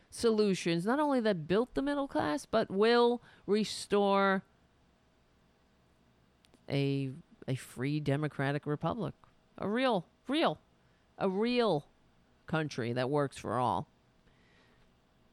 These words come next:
That's what we're working on. All right, my friends, my name is Tara Devlin. Thank you so much for hanging out tonight. Somebody become a patron, and we will have a show tomorrow. Other than that,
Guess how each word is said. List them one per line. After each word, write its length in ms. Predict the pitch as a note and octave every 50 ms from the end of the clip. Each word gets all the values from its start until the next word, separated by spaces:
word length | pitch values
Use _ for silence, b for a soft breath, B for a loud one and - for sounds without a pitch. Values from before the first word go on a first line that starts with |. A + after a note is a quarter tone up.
| _ _ -
That's 180 | - D#3+ - -
what 100 | A#2 C3
we're 140 | E3+ D#3+ D#3
working 420 | D3+ D#3+ D#3 - - D3+ C#3+ C3+
on. 300 | C3+ C#3 C3+ C3+ C#3+ C#3+ - _ _ _ b b b b b b b b b b b b b b _ _ _ _ _ _ _ _ _ _ _ _ _ _ _ _ - -
All 100 | C#3+ D3+
right, 260 | D3 C#3+ C#3+ C#3 D3 -
my 200 | D#3 D#3 D3+ D3
friends, 420 | - - D#3+ D#3+ D3+ C#3+ C#3+ D#3
my 260 | E3 F3+ G#3 A#3+ A#3+
name 220 | A3 G3+ F3+ E3+ D#3+
is 160 | D3+ C#3 -
Tara 340 | - D3 C3 C3 C3+ C3+ C3+
Devlin. 320 | C#3 C3+ C3+ D3 D#3+ F3
Thank 300 | - B3+ C4+ C4+ - -
you 80 | A#3 -
so 280 | - - - G#3+ A3+
much 540 | A3+ G#3 F3 D#3+ D#3+ - - - - - - - -
for 380 | - - - E3+ F3 F3+ F3
hanging 340 | E3 E3 F3 F3+ F#3 F3+ F#3+
out 160 | G3 G3 F#3
tonight. 460 | - - F#3+ F#3+ G3 G3 G3 F#3+ - -
Somebody 520 | - - - - A3+ A#3 A3+ A3 G#3 G3 F3+
become 320 | E3+ D#3+ - F#3 D#3+ D#3+
a 60 | D3+
patron, 540 | D#3 F3 D3+ D3+ D3 - - D#3 D3+ D3+ - -
and 240 | - D3+ C#3+ C#3 C#3
we 160 | C#3+ C#3+ C#3+
will 400 | C#3+ D3+ D3+ D#3 D#3 D3+ D3+ D3+
have 180 | D#3+ D3+ C#3+
a 60 | C#3+ C3
show 260 | - - D3 C#3+ C#3
tomorrow. 640 | - - C#3+ C#3+ D#3+ E3+ E3 D#3 D#3 D#3 D#3 D#3+ b b b b b b b b b -
Other 320 | - F#3+ G#3+ A3 G3+ F3+
than 240 | D#3 D3+ D3 D3 D#3
that, 300 | F3+ G3+ G3+ F#3 -